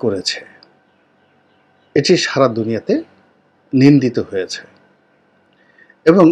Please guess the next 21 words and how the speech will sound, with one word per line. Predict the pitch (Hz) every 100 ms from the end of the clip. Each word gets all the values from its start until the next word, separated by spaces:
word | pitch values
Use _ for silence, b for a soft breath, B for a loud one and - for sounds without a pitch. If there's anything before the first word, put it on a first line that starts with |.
| 156 165
এই | 180 170 147 143
নির্বাচন | 165 233 233 165 113
নিয়ে | 104 135 254 _ -
নানা | 156 190 226 208
রকম | - 117 131 196 _ _ _ _
নেতিবাচক | - 131 - 123 - 117
কথাবার্তা | 104 - 117 107 123
বলা | 123 127
হচ্ছে। | 143 - 208 226 _ _ _ - 156 117
দামি, | 113 123 160 170 - 139
আমরা | 123 120 113
বাংলাদেশে | 107 107 104
এটিকে | 123 135 127
দামি | 101 113 123
নির্বাচন | 120 123 143 131
বলছি, | 131 - 202 226 _ _ _ _ _ _ _ -
কিন্তু | 233 170 180
এর | 180
সাথে | 226 226 135
বিশ্রী | 127 - 147 95
ভাষাতে | 104 - 98